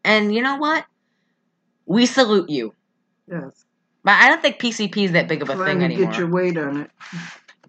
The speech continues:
Speaker 1: Put your weight on it?
Speaker 2: Put your weight on it.
Speaker 1: Ho?
Speaker 2: Ho.
Speaker 1: Um, Jesus. Attack the whack.
Speaker 2: Yeah.
Speaker 1: Um, oh my God, we could make merch that says "Ho," and attack
Speaker 2: Ho.
Speaker 1: the whack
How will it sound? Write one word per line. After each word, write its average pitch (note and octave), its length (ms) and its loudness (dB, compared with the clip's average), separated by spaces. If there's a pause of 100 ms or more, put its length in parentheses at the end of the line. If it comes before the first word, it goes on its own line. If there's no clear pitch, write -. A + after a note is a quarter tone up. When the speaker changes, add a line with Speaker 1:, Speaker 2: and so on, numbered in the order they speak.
(140)
Speaker 1:
Put F#3 140 -4
your F#3+ 120 2
weight G3 180 6
on G#3+ 160 4
it? C4 120 -4 (360)
Speaker 2:
Put - 80 -20
your F3 80 -12
weight A3 200 -10
on E3 80 -6
it. - 20 -6
Speaker 1:
Ho? F#3+ 420 4 (240)
Speaker 2:
Ho. F3+ 280 -6 (440)
Speaker 1:
Um, D3+ 480 4 (680)
Jesus. E3 500 -6
Attack F3 380 0
the F#3+ 80 -4
whack. F3 520 0 (680)
Speaker 2:
Yeah. E3 340 0
Speaker 1:
Um, D3+ 200 -8 (680)
oh F#3 140 2
my F#3+ 120 4
God, E3 180 2
we F3+ 80 0
could G3 140 -2
make F#3+ 180 -2
merch D3+ 420 -2
that - 180 -4
says C3+ 360 -6 (460)
"Ho," B2+ 420 -4 (640)
and C3+ 200 -6
attack - 340 2
Speaker 2:
Ho. A3 80 -2
Speaker 1:
the D3 100 2
whack B2+ 360 -2